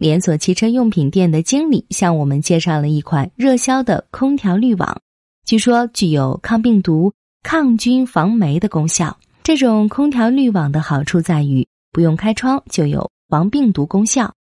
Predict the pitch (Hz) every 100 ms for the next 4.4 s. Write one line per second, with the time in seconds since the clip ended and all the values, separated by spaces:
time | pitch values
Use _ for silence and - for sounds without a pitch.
0 | _ - 208 202 - - - 294 311 339
1 | 294 220 240 196 160 135 160 156 151 143
2 | 123 - 123 170 190 - _ 269 294 196
3 | 165 - 311 - - _ - - - -
4 | _ - 302 269